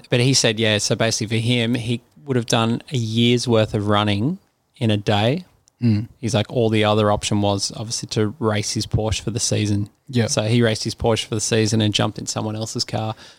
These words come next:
Speaker 1: for the twenty-four hours. So obviously that's, that's the, that was in two thousand and two.
Speaker 2: Mm.
Speaker 1: But that, I guess
Speaker 2: And,
Speaker 1: that's the
Speaker 2: uh, uh,
Speaker 1: predicament for
Speaker 2: uh,
Speaker 1: some of the owner drivers.
Speaker 2: A lot of the things, yeah, with, with a lot of the local teams or whatever, or even the internationals,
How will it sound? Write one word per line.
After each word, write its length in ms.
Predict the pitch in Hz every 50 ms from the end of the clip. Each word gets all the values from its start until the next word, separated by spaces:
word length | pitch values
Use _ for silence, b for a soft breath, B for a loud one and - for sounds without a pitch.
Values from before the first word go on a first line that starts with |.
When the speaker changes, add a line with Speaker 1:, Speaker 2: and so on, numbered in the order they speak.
| B B
Speaker 1:
for 80 | - 127
the 80 | 117
twenty-four 460 | 113 - - 113 110 110 - - 117
hours. 240 | 110 107 107 107 -
So 140 | - 131 123
obviously 280 | 117 113 - - 123 123
that's, 400 | 120 123 117 117 - - - B B B B B B B B B B B _
that's 760 | - 131 123 123 117 - - - - - - - - - -
the, 1040 | - - 117 110 110 107 107 107 107 110 110 107 110 107 107 110 107 113 - - - 135
that 120 | 127 120
was 100 | 117 117
in 80 | 113 107
two 120 | - - 113
thousand 260 | 107 104 101 - -
and 100 | 107 -
two. 260 | - 120 123 135 151 165
Speaker 2:
Mm. 80 | - - - - _ _ _ -
Speaker 1:
But 100 | 113 -
that, 200 | - 107 107 - - - -
I 100 | - 123
guess 100 | 113 117
Speaker 2:
And, 80 | 127 135
Speaker 1:
that's 160 | 123 - -
the 100 | - -
Speaker 2:
uh, 20 | 156
uh, 20 | 135
Speaker 1:
predicament 540 | 113 117 120 110 123 113 110 110 123 -
for 140 | - - - 143 135 131
Speaker 2:
uh, 120 | 110 113 113
Speaker 1:
some 300 | - - - 131 117 110
of 60 | 107
the 240 | 104 104 104 107 - -
owner 240 | 135 120 113 113 107
drivers. 540 | 101 120 107 104 107 110 113 110 - - - _ _ _ _ -
Speaker 2:
A 60 | 143
lot 200 | 143 143 151 156
of 60 | 147
the 60 | 120
things, 280 | 107 - 117 117 107 113
yeah, 160 | 120 110 104
with, 220 | 104 117 131 139 -
with 220 | 143 131 120 -
a 40 | 127
lot 140 | 120 113 110
of 80 | 107
the 320 | 107 110 107 104 101 107 - - - - _
local 460 | - 113 113 120 123 117 - 131 120 110
teams 440 | - - 117 113 113 113 110 107
or 60 | 110 107
whatever, 300 | 107 104 107 104 110 110
or 120 | 113 117
even 220 | 120 110 107 104
the 200 | 101 101 101 -
internationals, 800 | 123 110 101 110 110 113 113 120 120 - - 117 110 107 113 -